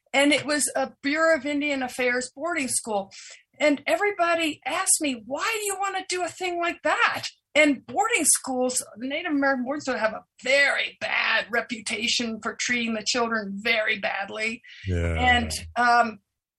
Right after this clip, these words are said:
Speaker 1: and it's in the middle of nowhere. Why exactly do you want to do that? And I could not tell them why.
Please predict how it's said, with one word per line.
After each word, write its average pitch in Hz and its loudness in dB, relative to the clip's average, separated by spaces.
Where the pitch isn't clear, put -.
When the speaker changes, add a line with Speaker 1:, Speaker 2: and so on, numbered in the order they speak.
Speaker 1:
and 269 2
it's 302 4
in 320 2
the 294 4
middle 359 0
of 311 2
nowhere. 311 2
Why 320 -2
exactly 349 2
do 294 -6
you 294 -4
want 302 0
to 262 -4
do 311 -4
that? 185 0
And 254 2
I 311 2
could 277 -4
not 285 0
tell 254 2
them 247 -4
why. 220 -2